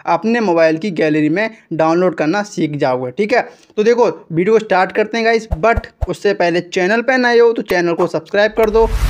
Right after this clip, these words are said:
क्योंकि अपने YouTube चैनल पर ऐसी कमाल कमाल की वीडियोज़ आती रहती हैं। ठीक है फ्रेंड, तो जैसा कि आप देख सकते हो ये हमारी रील्स वीडियो चल रही है। ठीक है,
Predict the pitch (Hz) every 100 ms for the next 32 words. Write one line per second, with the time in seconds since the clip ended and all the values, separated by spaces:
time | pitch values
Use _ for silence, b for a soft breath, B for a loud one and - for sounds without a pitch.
0 | - 185 196 190 175 226 254 254 254 -
1 | 180 165 160 180 156 175 165 156 151 151
2 | 156 151 147 151 156 147 170 202 151 147
3 | 147 190 147 131 165 165 139 123 - 208
4 | 226 233 196 b b b _ 175 175 175
5 | 202 196 202 196 196 226 196 175 208 160
6 | 160 175 175 151 165 202 170 131 127 127
7 | 202 208